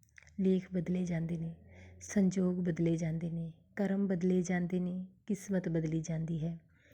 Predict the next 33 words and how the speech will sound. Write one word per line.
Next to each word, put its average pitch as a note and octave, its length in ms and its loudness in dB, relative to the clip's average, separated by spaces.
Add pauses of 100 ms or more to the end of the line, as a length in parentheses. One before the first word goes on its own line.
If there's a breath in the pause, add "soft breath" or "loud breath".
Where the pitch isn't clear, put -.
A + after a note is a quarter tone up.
(340 loud breath)
ਇੱਕ G#3+ 240 -4
ਵਾਰ F#3+ 320 0
ਧੰਨ F#3 280 0
ਧੰਨ F#3 200 -2
ਬਾਬਾ F3 420 -2 (640 loud breath)
ਅਮਰ F#3+ 200 0
ਸ਼ਹੀਦ E3+ 500 -2 (1000)
ਬਾਬਾ F#3 300 0
ਦੀਪ F3+ 260 -2
ਸਿੰਘ G3 260 0
ਜੀ F#3 120 -2
ਦੇ F#3 120 -2
ਦਰਬਾਰ E3 400 -4
'ਤੇ - 200 -8
ਜਾ E3 160 -6
ਕੇ F3+ 120 -6
ਤੁਸੀਂ F3 320 -6
ਅਰਦਾਸ D#3+ 380 -4
ਕਰਕੇ - 360 -6
ਦੇਖੋ, F#3 440 -6 (640 loud breath)
ਕਿੰਨੀ B3 480 4 (140)
ਹੀ G3+ 340 -4 (460)
ਮਨ F3+ 280 -2
ਨੂੰ F#3 100 -2
ਸਕੂਨ F3 400 -6
ਮਿਲੇਗਾ। E3 480 -4 (560 loud breath)
ਤੁਹਾਨੂੰ G#3 520 -2
ਆਪ F3+ 160 -4
ਲੱਗੇਗਾ F3+ 520 -2
ਕਿ F3 220 -4
ਮੇਰੀ F3+ 420 -2
ਆਹ D#3+ 200 -4
ਆਸਾ E3+ 560 -4